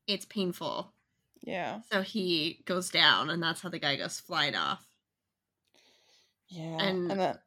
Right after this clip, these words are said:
Speaker 1: he's like, "Oops, I didn't mean to throw him." <laughs>
Speaker 2: Yeah. But, I mean, what are you gonna do, you know?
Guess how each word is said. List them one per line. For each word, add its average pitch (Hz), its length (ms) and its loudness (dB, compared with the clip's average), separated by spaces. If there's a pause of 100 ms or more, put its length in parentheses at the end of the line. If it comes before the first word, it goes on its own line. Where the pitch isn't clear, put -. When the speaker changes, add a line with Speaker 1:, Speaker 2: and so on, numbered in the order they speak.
(400)
Speaker 1:
he's 247 260 2
like, 196 260 4 (160)
"Oops, - 600 2 (380)
I 254 40 4
didn't 269 220 2
mean 254 160 4
to 247 80 6
throw 226 360 10
him." 220 320 10 (120)
<laughs> 269 160 6 (320)
Speaker 2:
Yeah. 175 380 4 (440)
But, 254 100 6
I 262 40 8
mean, 269 160 8
what 262 120 8
are - 40 4
you 277 140 4
gonna 262 140 4
do, 208 380 8
you 156 120 -2
know? 190 360 4